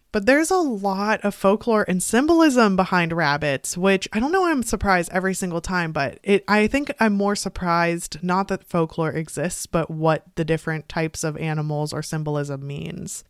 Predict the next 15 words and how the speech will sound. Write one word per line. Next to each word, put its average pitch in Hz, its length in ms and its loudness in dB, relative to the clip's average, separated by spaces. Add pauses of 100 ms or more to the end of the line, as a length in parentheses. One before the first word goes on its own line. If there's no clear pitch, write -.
(120)
These 233 240 0
fuzzy 240 340 0
creatures 240 440 0
have 220 120 2
been 208 120 0
associated 202 680 0
with, 175 220 -2
like, 156 300 -6 (720)
a 175 80 -2
rich 165 840 -2
symbol-, 185 560 0 (100)
symbolic 175 600 2
history 180 760 -2
and 165 160 -6
folklore. 226 720 0